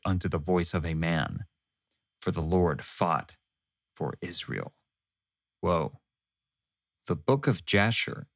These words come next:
is considered a lost work, of which many forgeries have been made throughout the years. Interesting that the book is also referred to in Samuel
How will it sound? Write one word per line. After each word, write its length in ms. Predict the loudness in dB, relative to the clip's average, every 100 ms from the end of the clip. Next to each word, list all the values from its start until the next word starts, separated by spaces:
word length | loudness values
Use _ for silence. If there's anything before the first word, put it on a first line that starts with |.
| _ _ -8
is 120 | -4
considered 680 | 0 0 2 2 4 2 -2
a 80 | -4
lost 480 | 0 2 2 0 -2
work, 460 | -4 -6 -8 -12 _ _ _ _ _ -2
of 160 | 0
which 340 | 4 2 2 0
many 240 | 2 2
forgeries 760 | 0 2 4 4 4 2 2 2
have 180 | 0 0
been 200 | -2 -2
made 300 | 0 -2 -2
throughout 320 | -2 -2 -2
the 100 | -4
years. 480 | -2 -4 -6 -8 -12 _ _ _ 2
Interesting 640 | 4 4 2 2 2 2
that 140 | 2 -2
the 80 |
book 220 | 0 0 0
is 140 | 0
also 300 | 0 0 0
referred 420 | 0 0 0 -2 0
to 200 | 0 0
in 100 | -2
Samuel 760 | 0 2 4 2 0 -2 -8